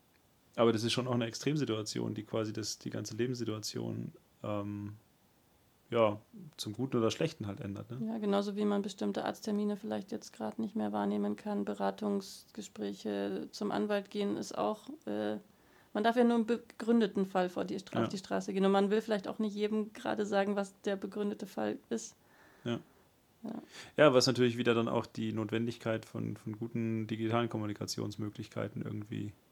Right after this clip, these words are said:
Speaker 1: auf den Plan bringt. Also auch da sind wir vielleicht wieder beim,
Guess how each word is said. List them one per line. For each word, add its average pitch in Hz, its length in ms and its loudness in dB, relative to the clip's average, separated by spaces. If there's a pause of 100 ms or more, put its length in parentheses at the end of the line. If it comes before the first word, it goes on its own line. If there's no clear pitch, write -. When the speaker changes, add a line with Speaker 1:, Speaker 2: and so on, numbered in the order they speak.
(120)
Speaker 1:
auf - 180 -6
den - 100 -20 (120)
Plan 110 260 -2
bringt. 107 320 -6
Also 107 320 -4 (720)
auch 101 100 -6
da 120 180 10
sind 120 140 6
wir 117 80 8
vielleicht 120 260 6
wieder 113 200 4
beim, 113 280 4